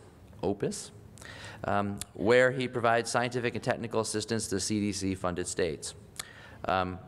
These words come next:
he obtained his Doctorate of Education in, in Professional Counseling and Supervision with an emphasis in program evaluation at the University of West Georgia.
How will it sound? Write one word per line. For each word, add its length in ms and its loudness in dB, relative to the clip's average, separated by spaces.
he 140 2
obtained 280 0
his 140 0
Doctorate 380 2
of 40 -2
Education 560 0
in, 260 -2
in 180 -2
Professional 520 0
Counseling 480 -2
and 100 -2
Supervision 680 0
with 140 4
an 80 2
emphasis 480 0
in 100 -2
program 400 2
evaluation 760 0
at 160 -2
the 80 -8
University 560 -2
of 100 -2
West 280 -2
Georgia. 340 -2